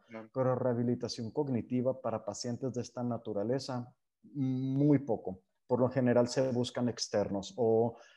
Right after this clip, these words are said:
Speaker 2: eh, alguna otra clínica o psicólogo o neuropsicólogo que sepa, eh, manejar estos temas, pues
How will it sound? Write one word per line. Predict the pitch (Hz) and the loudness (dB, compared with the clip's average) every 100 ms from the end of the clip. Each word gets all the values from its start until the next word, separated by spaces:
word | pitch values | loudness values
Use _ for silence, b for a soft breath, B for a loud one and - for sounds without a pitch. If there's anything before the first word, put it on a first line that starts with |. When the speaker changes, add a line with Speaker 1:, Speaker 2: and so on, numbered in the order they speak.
| B | B
Speaker 2:
eh, | 120 113 113 | 6 8 8
alguna | 127 120 127 127 | 6 4 4 4
otra | 120 113 - | 4 2 2
clínica | 123 123 123 120 | 4 4 4 6
o | 110 104 | 8 6
psicólogo | 95 120 - 117 117 110 110 110 110 | 2 -4 2 6 6 6 6 4 4
o | 120 | 2
neuropsicólogo | 113 113 135 - 127 107 107 104 | 4 4 2 -2 -2 2 2 0
que | - | -4
sepa, | 104 117 98 113 110 110 B B B | -4 -4 0 0 0 -2 B B B
eh, | 123 117 110 107 107 | 4 8 10 10 8
manejar | 110 120 120 110 120 131 127 | 6 6 4 2 2 4 4
estos | 123 - 113 - | 2 -4 -8 -2
temas, | 117 120 127 131 - _ | 0 0 -2 -4 -10 _
pues | - - - | -20 -20 -20